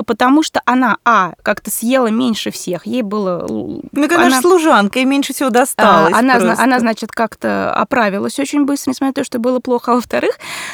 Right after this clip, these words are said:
Speaker 1: а, доктор сказал, что, знаете, когда я пришёл к ней там со своим этим рвотным слабительным, она сказала: "Пошёл ты нафиг, доктор". Но мы, в принципе,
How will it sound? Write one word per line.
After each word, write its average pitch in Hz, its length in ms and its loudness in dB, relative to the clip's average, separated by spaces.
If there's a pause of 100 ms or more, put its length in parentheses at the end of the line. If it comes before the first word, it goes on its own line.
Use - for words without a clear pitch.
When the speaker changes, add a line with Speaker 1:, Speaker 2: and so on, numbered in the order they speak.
(120)
Speaker 1:
а, 220 160 2
доктор 320 340 -2
сказал, 294 280 0
что, 247 100 -2
знаете, 311 260 0
когда 247 260 2
я 262 40 2
пришёл 277 400 0
к - 60 -10
ней 226 100 -2
там 220 200 0
со - 120 -6
своим 247 420 -2
этим 226 280 0
рвотным 233 420 0
слабительным, 247 720 0
она 285 160 4
сказала: 240 560 -2 (340)
"Пошёл 277 320 2
ты 320 140 0
нафиг, 311 400 2
доктор". 254 420 0 (400)
Но 277 220 4
мы, 370 220 4 (180)
в - 20 -20
принципе, 330 280 0